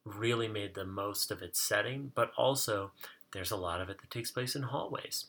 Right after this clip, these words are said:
So they just kind of reused the same hallway set over and over again to keep their budget down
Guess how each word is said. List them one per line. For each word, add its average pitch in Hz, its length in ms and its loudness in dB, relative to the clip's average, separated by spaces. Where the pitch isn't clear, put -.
So - 140 -10
they 92 120 -4
just 104 260 -2
kind 98 140 -2
of 95 80 -6
reused 95 440 -4
the 120 120 0
same 135 260 4
hallway 123 420 2
set - 280 0
over 92 240 -4
and 90 80 -6
over 87 180 -4
again 90 240 -6
to - 80 -14
keep - 240 -10
their 123 120 0
budget 147 400 0
down 95 320 0